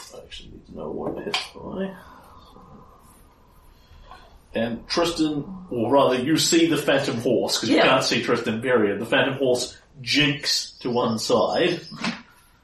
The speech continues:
Speaker 1: Will Tr-, will Tristan regret not putting the extra rank in ride? No, he will not. The Phantom Horse jinks and rolls to one
Speaker 2: Hmm.
Speaker 1: side, and the Stag Lord misses him clean.
Speaker 2: Cute.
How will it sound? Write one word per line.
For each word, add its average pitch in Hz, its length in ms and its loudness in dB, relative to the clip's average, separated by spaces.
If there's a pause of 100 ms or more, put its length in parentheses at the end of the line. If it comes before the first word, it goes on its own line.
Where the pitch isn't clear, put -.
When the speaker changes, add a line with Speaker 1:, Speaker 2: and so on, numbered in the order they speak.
(840)
Speaker 1:
Will - 180 -12
Tr-, - 160 -14
will 139 240 4
Tristan 139 420 2
regret 113 420 2
not 98 220 -4
putting 113 200 0
the 101 80 0
extra - 240 -4
rank 95 320 -8
in - 100 -12
ride? - 600 -10 (600)
No, 180 220 6
he 160 120 2
will 143 200 2
not. 165 320 2
The 127 80 -4
Phantom 143 320 2
Horse 139 300 2
jinks 156 380 0
and 135 140 0
rolls 117 460 4
to 107 60 -4
one 107 200 0
Speaker 2:
Hmm. 135 100 6
Speaker 1:
side, 98 280 6
and 95 100 -4
the 98 60 -2
Stag 107 380 0
Lord 101 260 -4
misses 110 360 -6
him 98 160 -12
clean. - 460 -14 (220)
Speaker 2:
Cute. - 480 0